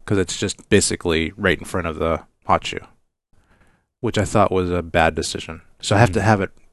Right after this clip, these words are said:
Speaker 1: almost, almost on the edge of the, this plate, um, so it's almost not even connected as, as solidly as it should, just to
Speaker 2: Hmm.
Speaker 1: get it to clear. So that was one thing that was a little annoying.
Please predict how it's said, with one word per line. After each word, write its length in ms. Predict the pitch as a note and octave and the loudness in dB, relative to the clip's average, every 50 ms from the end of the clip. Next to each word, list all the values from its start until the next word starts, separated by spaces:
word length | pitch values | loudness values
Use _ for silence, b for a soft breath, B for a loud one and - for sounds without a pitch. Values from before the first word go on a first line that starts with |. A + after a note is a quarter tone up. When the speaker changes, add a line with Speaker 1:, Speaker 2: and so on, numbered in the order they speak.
| - - | -16 0
Speaker 1:
almost, 340 | - D3+ F3 F#3+ F3+ - - - - | 2 4 4 4 4 2 -2 -6 -2
almost 260 | C#3+ D3+ E3+ E3 - | 2 2 4 4 4
on 80 | C3 A2+ | 2 0
the 160 | G#2+ G#2 - - | 0 -2 0 2
edge 260 | G#2 A2 G#2+ - G#2+ | 2 2 2 2 0
of 160 | G2+ F2+ F2 | 0 0 0
the, 320 | F2+ F2+ F2 F2 E2+ - - | 0 0 0 0 -2 -4 -4
this 140 | - G2 - | -6 -6 -6
plate, 540 | - - - - F#2+ F2+ - - - - - - b b b b b b b b b b b _ _ _ - | -6 -8 -4 -4 -2 -4 -4 -6 -12 -14 -14 -18 b b b b b b b b b b b _ _ _ -10
um, 380 | G2 F#2+ F#2+ F#2 F2+ F2+ F2 | -8 -6 -6 -6 -8 -8 -8
so 180 | - - - F#2+ | -6 -4 -2 -2
it's 140 | E2+ - - | -2 -4 -6
almost 440 | - A#2 G#2+ G#2 G#2 G2 - - - _ _ _ _ - | -4 -4 -2 -2 -2 -4 -4 -8 -12 _ _ _ _ -2
not 140 | G2+ F#2+ F#2+ | 0 0 0
even 200 | F#2 F2 F2+ F2+ | -2 -4 -6 -8
connected 480 | - - F#2+ F2+ - - - F2+ E2+ - _ _ _ _ _ _ _ - - - | -8 -6 -6 -6 -6 -6 -8 -10 -10 -12 _ _ _ _ _ _ _ -10 -6 -6
as, 300 | F2 - - - - - | -6 -4 -6 -10 -8 -4
as 460 | - F2+ E2+ E2+ E2+ - - - - _ _ | -2 -2 -2 -2 -4 -6 -8 -8 -10 _ _
solidly 520 | - - - - F#2+ F#2+ F2+ E2+ - F2 E2+ | -12 -6 -2 0 2 2 2 0 -2 -2 -4
as 100 | D#2+ - | -4 -6
it 100 | - - | -8 -10
should, 340 | - - E2+ E2+ F2 - - - _ | -8 -6 -6 -6 -6 -8 -16 -20 _
just 200 | - A2 G#2+ C3 C3+ | -4 -2 0 0 0
to 60 | A#2+ | 2
Speaker 2:
Hmm. 40 | F#2 | 2
Speaker 1:
get 100 | F2+ F2 | 0 0
it 120 | E2+ - | 0 -4
to 80 | - - | -6 -12
clear. 320 | - - F#2 F2 E2+ E2+ | -8 -4 -2 0 0 -2
So 120 | - - A2+ | 0 2 4
that 80 | A#2 | 6
was 140 | B2+ C3 A#2 | 6 6 4
one 180 | B2 A#2+ A#2 A2+ | 2 0 -2 0
thing 160 | - G#2+ G#2 | -2 -2 -2
that 60 | G2 F#2+ | -2 -4
was 80 | F#2 F#2+ | -2 -2
a 40 | |
little 160 | F#2+ F#2 F2+ F2+ | -2 -2 -4 -4
annoying. 360 | F2+ F2+ F2+ F2 F2 F2 | -6 -6 -4 -4 -6 -6